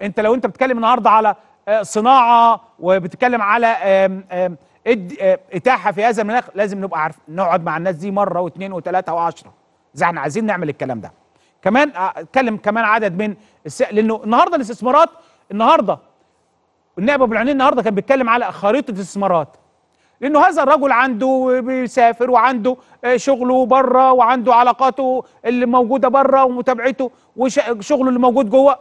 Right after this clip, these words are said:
وبالتالي، آه، خريطه الاستثمار بتتغير في العالم. فلو انت النهارده ما بتلحقش نفسك يبقى عندنا ازمه كبيره جدًا، وخاصه ان امريكا داخله كمان، البنك الفيدرالي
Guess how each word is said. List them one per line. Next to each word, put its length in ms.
وبالتالي، 500
آه، 40
خريطه 340
الاستثمار 480
بتتغير 680
في 60
العالم. 500
فلو 200
انت 100
النهارده 380
ما 60
بتلحقش 420
نفسك 380
يبقى 180
عندنا 260
ازمه 340
كبيره 380
جدًا، 360
وخاصه 420
ان 100
امريكا 540
داخله 340
كمان، 500
البنك 260
الفيدرالي 540